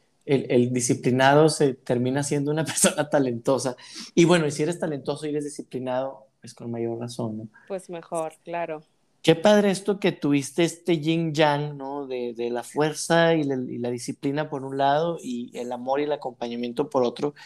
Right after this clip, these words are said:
Speaker 2: Sí.
Speaker 1: Que, que está bien padre esto, o sea, de, de tener, como dices, pues la, la bendición que se, de que tu mamá en casa se traduce en que, pues, el papá andaba chingándole por allá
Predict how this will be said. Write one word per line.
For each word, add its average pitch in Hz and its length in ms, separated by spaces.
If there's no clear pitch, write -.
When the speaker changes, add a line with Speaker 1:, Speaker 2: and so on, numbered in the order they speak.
Speaker 2:
Sí. 208 260
Speaker 1:
Que, 139 360
que 139 80
está 120 300
bien 151 240
padre 151 340
esto, - 260
o 113 60
sea, 120 120
de, 123 200
de 127 100
tener, 127 380
como 139 220
dices, 147 180
pues 147 160
la, 151 260
la 147 160
bendición 151 600
que 208 100
se, 180 220
de 143 180
que 139 140
tu 139 100
mamá 139 240
en 165 60
casa 160 320
se 156 100
traduce 131 460
en 143 100
que, 120 240
pues, - 560
el 123 180
papá 123 260
andaba 131 300
chingándole 120 540
por 113 240
allá 127 360